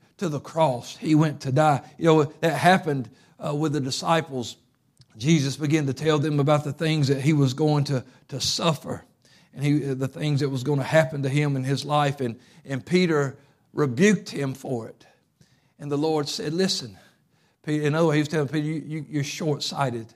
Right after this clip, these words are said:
All you can see is I'm dying." He said, "You don't see the big picture." He said, "You savor the things of men and not the things of God."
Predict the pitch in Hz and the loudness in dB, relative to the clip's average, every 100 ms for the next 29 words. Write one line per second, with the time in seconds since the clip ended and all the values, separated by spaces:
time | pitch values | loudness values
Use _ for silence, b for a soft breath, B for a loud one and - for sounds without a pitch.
0 | b b b - 156 156 156 147 - 180 | b b b -2 2 4 2 -4 -4 -2
1 | 143 143 127 123 147 143 127 127 127 143 | -2 -2 -4 0 2 2 0 -4 -4 -2
2 | 143 - 127 123 139 143 156 143 127 127 | -2 -4 -6 -2 -2 -2 -4 -4 -8 -8
3 | 120 170 - 165 165 143 139 135 175 151 | -4 -4 -4 -2 -2 0 -2 -4 -4 -4
4 | 131 120 131 151 139 113 113 - b b | -4 -8 -6 -4 -4 -6 -10 -16 b b
5 | b 139 131 143 139 139 143 - 139 131 | b -10 -2 0 0 -4 -16 -8 -6 -6
6 | 117 104 135 131 113 120 | -8 -6 -4 -4 -6 -16